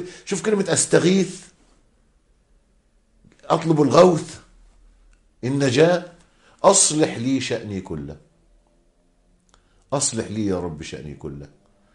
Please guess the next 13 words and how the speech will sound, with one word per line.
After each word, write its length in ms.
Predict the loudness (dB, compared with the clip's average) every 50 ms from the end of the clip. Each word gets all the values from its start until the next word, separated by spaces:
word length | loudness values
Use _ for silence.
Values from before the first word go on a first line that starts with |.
| _ _ _ _ _ -6
ولا 240 | -6 -2 -2 -2 -2
تكلني 880 | -4 -6 -10 -6 0 2 2 4 2 2 0 -2 -4 -4 -4 -6 -10 -14 -20 _ -10
إلى 340 | -10 -8 -6 -6 -6 -6 -6
نفسي 480 | -8 -10 -12 -12 -16 -16 -14 -12 -14
طرفة 600 | -12 -10 -10 -12 -12 -12 -16 -20 -20 -18 -16 -16
عين". 240 | -16 -14 -16 -18 -20 -20 _ _ _ _ _ _ _ _ _ _ -6
الجناح 520 | -6 -4 -4 -2 2 2 4 4 4 2
الثاني 720 | 0 0 -2 -2 0 2 2 2 0 -2 -6 -8 -8 -6
أو 140 | -6 -6 -6
الأمر 320 | -4 -2 0 0 2 2 0
الثاني 360 | -2 0 0 0 0 0 0
الذي 360 | 0 0 2 2 2 0 -4
تشاهده، 500 | -6 -6 -6 -4 -4 -4 -4 -4 -6